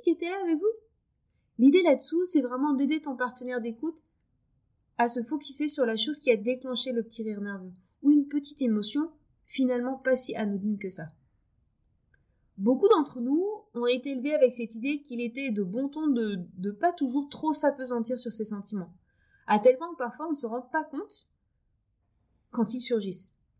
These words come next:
Parfois, dans un partenaire d'écoute, on se dit qu'on va travailler ce truc qui nous dérange,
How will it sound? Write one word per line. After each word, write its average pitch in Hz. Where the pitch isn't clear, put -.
Parfois, 254
dans 233
un 214
partenaire 247
d'écoute, 233
on 262
se 254
dit 311
qu'on 277
va 226
travailler 285
ce 240
truc 220
qui 214
nous 190
dérange, 208